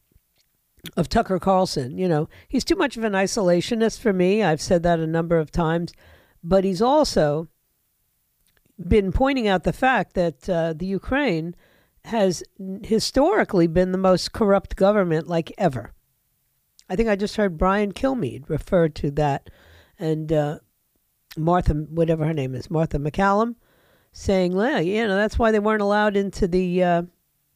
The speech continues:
European Union. That's why they weren't allowed into nato and all these other places, because there's so much corruption there." Well, that's what Tucker Carlson's been saying since the get-go.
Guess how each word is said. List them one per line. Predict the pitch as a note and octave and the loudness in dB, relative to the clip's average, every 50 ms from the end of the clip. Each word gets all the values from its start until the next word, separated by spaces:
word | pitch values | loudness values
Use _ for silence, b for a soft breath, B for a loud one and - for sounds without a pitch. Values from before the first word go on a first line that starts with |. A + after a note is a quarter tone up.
| _ _ _ | _ _ _
European | - F#3 G#3 F#3+ E3+ - A3 A3+ G3+ F3+ E3 | -2 0 0 2 2 2 4 4 4 4 2
Union. | F#3 A3 B3 A#3+ A#3+ A#3 A3 G#3 | 0 0 0 0 2 0 2 2
That's | F#3 F3 E3 - | 0 -2 -2 0
why | F#3+ F3 E3 | 0 0 0
they | E3 E3 | 0 0
weren't | E3 F3+ F#3 F3 F3 | 0 0 0 0 0
allowed | F3 F3 E3+ E3+ E3 | 0 0 0 0 -2
into | D#3 D#3 D#3 - - D#3+ | -2 -4 -4 -6 -6 -4
nato | D3+ F3 G3 G#3+ A#3+ A3 G#3+ G3+ G3 F#3+ F#3+ F#3+ F3 | -2 0 0 2 2 2 2 2 2 2 2 0 -2
and | D3 C3 C3+ b b b b b b b b b b - | -2 -4 -6 b b b b b b b b b b -6
all | - F3+ F3+ | -2 0 2
these | F3 F3+ E3 - | 2 2 4 4
other | G#3+ A3 A3 A#3+ - | 4 4 4 2 2
places, | - G3+ E3 E3 - - G3 F#3 E3 | 2 2 2 2 0 -2 -2 -4 -4
because | F#3+ - F#3+ E3 | -2 -2 -2 0
there's | F#3 F#3 - | 0 0 0
so | - - G3 | 0 0 0
much | F3+ F3 E3+ - - | 0 0 -2 -4 -6
corruption | - - G3+ A3 B3+ D4+ - - - - D3 C#3 | -4 -2 2 2 2 2 0 -2 -4 -4 -4 -6
there." | B2+ C3 C#3 C3 - _ _ _ _ _ _ _ _ _ _ _ _ _ _ _ _ _ _ - | -8 -10 -12 -14 -16 _ _ _ _ _ _ _ _ _ _ _ _ _ _ _ _ _ _ -4
Well, | F#3+ F#3+ F#3 F3+ F#3+ - - _ _ _ _ _ | 0 2 2 2 2 0 -6 _ _ _ _ _
that's | - G#3+ A#3+ - | -2 0 0 2
what | E4+ E4 A3+ - - _ | 2 2 2 0 -2 _
Tucker | - A#3 A3+ - F#3 - | -2 -2 -2 -2 -4 0
Carlson's | - G#3+ A3+ B3+ A#3+ - D#3+ D#3 C#3+ | 2 2 2 2 0 -4 -6 -8 -6
been | - - D#3 E3 | -4 -4 -4 -4
saying | - - G3+ F#3 F3+ F3 E3+ | -4 -2 -2 0 0 -2 -2
since | - - - E3+ D#3 - | -4 -6 -6 -6 -6 -6
the | - D#3+ | -6 -8
get-go. | C#3+ C#3+ E3+ G#3+ A#3+ - - A#2+ A#2 A#2+ D3 | -4 0 0 0 0 -2 -4 -8 -8 -8 -8